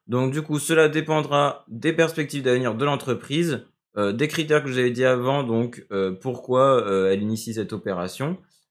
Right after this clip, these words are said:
Euh, est-ce que ça vous intéresse de, d'y participer dans le sens où, euh, vous avez assez de capital disponible pour, euh, le faire, que vous avez envie de renforcer votre participation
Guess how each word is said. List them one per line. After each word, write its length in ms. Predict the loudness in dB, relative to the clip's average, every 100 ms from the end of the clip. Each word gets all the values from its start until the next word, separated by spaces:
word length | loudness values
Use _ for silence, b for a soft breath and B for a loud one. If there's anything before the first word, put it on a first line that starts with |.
| -2
Euh, 320 | 2 2 2 2
est-ce 220 | 0 2
que 320 | 2 2 -2
ça 180 | -4 -4
vous 260 | -2 0
intéresse 640 | -2 0 4 4 4 2 -2
de, 180 | -2
d'y 160 | -2 -2
participer 600 | -2 -4 -8 -8 -2 0
dans 140 | 0 -2
le 60 |
sens 340 | -2 -4 -4 -4
où, 260 | 0 2
euh, 320 | 2 2 0 -2
vous 140 | -2
avez 120 | -2
assez 160 | -2 -2
de 40 |
capital 300 | 0 0 0
disponible 520 | -2 -6 -2 -2 -2
pour, 280 | -4 -2 2
euh, 200 | 2 2
le 140 | 0 -4
faire, 440 | 0 0 0 -4 b b -12
que 60 |
vous 100 | -4
avez 100 | -2
envie 220 | 0 -2 -2
de 240 | 0 0
renforcer 560 | 0 0 0 -2 -2 -4
votre 140 | -2
participation 800 | -6 -6 -12 -8 -8 -6 -8